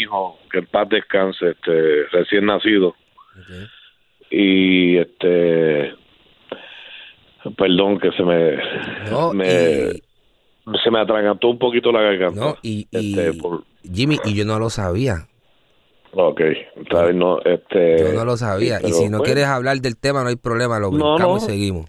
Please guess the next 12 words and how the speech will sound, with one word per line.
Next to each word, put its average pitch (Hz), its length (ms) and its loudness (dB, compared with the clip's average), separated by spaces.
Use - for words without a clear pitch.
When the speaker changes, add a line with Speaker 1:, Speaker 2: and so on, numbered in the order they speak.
Speaker 1:
No, 110 180 2
no, 113 220 2
sí, 98 340 2
segui-, 82 360 -2
seguimos 95 420 0
con, 104 360 2
con 92 100 0
lo 95 80 2
que 87 120 0
estamos. 90 560 -2
Speaker 2:
Dale. 87 240 -2
Speaker 1:
Pero, 65 180 0